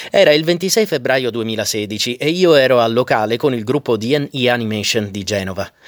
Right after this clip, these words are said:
Come succede spesso, ci ritrovavamo alla taverna per uno spettacolo che richiedeva anche un'esibizione di combattimento medievale.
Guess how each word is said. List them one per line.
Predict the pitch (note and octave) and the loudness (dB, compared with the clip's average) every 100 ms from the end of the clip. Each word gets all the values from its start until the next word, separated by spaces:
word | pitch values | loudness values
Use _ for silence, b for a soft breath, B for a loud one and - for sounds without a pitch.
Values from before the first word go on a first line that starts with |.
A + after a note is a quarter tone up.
| B B B B B | B B B B B
Come | - G3+ | 0 4
succede | G#3 A3 C4+ G#3 | 4 2 2 2
spesso, | - D#3+ A#2+ - B2 | 2 0 0 0 -2
ci | - | -2
ritrovavamo | D#3+ E3 F#3 F#3+ D#3 A#2 A#2+ | -2 0 0 2 2 0 0
alla | A#2+ | 0
taverna | C3 E3 F3+ C#3 | 2 2 0 -2
per | C#3 B2+ | -2 -2
uno | C3 | -2
spettacolo | - C3+ D3+ D3 B2 | -2 0 0 0 -2
che | A2 | -2
richiedeva | G#2+ G2+ A#2 B2 A2 | -6 -6 -2 0 0
anche | A2+ E3+ E3 | -2 -4 -6
un'esibizione | D3+ A#2 G#2+ G#2+ A2 - B2 | -8 -8 -8 -8 -6 -4 -2
di | A#2 G#2+ | -4 -4
combattimento | G#2 G2+ - G#2 G2+ G2 | -4 -4 -4 -4 -2 -4
medievale. | F#2+ F2 E2+ E2+ E2+ | -4 -8 -10 -10 -12